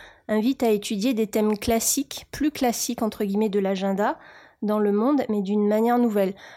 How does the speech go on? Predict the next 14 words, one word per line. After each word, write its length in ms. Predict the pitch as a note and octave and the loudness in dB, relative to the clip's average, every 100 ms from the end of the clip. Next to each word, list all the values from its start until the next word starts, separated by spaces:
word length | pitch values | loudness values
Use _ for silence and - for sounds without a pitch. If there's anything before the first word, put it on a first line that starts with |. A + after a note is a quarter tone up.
| - | -6
Par 180 | G3 F#3 | -4 0
exemple, 460 | F#3+ G#3 A#3 - - | 2 2 2 0 0
la 140 | G3 | 0
pauvreté, 760 | F#3+ G3+ G3 G3 G3 A3 A#3+ B3 | 2 0 2 0 2 2 4 2
les 200 | G#3+ F#3 | 2 0
inégalités 600 | F#3+ F3+ F3 F3+ F3+ G3+ | -2 -2 -4 -6 -8 -8
sociales, 640 | G3+ G3 - G#3 A3 A#3 | -8 -8 -4 -2 0 0
le 120 | G#3 G3 | 0 -2
climat, 600 | - G#3+ G3 G3 A3+ B3 - - - | 0 0 2 2 0 -4 -12 -20 -10
les 80 | G#3 | -6
discriminations 1080 | F#3 G3+ - - G3+ F#3+ F#3+ G3 - G#3 G#3 | -4 -6 -6 -6 -4 -2 -4 -8 -6 -4 -2
liées 340 | G3 G3 G3 | 0 0 0
à 80 | G3 | 0
l'origine, 840 | F#3 F#3+ G3 F3+ F#3+ G#3 A#3+ A#3 | -2 -2 -4 -2 -2 0 0 0